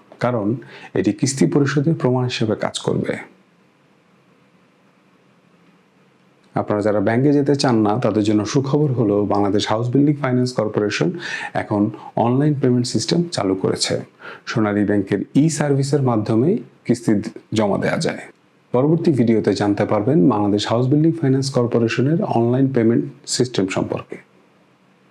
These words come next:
তাহলে মনে রাখবেন, নিজের স্বপ্নের ঘরের যত্ন নেওয়া মানেই নিয়মিত কিস্তি পরিশোধ করা, কারণ আপনি সময়মতো কিস্তি দিলে আপনার ক্রেডিট রেকর্ড ভালো থাকবে আর ভবিষ্যতে আরও সুবিধা পাবেন।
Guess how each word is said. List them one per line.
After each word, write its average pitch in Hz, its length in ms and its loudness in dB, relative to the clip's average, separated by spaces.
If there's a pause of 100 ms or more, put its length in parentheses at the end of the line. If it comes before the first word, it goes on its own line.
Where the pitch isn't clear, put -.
(280)
তাহলে 101 220 0
মনে 113 240 2
রাখবেন, 120 360 2 (540)
নিজের 101 240 2
স্বপ্নের 135 560 0
ঘরের 110 360 0
যত্ন 107 320 -2
নেওয়া 104 200 2
মানেই 104 440 2
নিয়মিত 98 400 2
কিস্তি - 340 -2
পরিশোধ 95 380 -2 (100)
করা, - 220 -2
কারণ 98 320 -2
আপনি 117 520 2
সময়মতো 98 500 -2
কিস্তি 120 340 -2
দিলে 107 320 2 (380)
আপনার 95 300 -4
ক্রেডিট 123 360 0
রেকর্ড 139 300 0 (100)
ভালো 107 200 -2
থাকবে 117 420 -2 (360)
আর 101 220 0
ভবিষ্যতে 107 600 0 (100)
আরও 127 200 0
সুবিধা 95 380 0
পাবেন। - 320 -6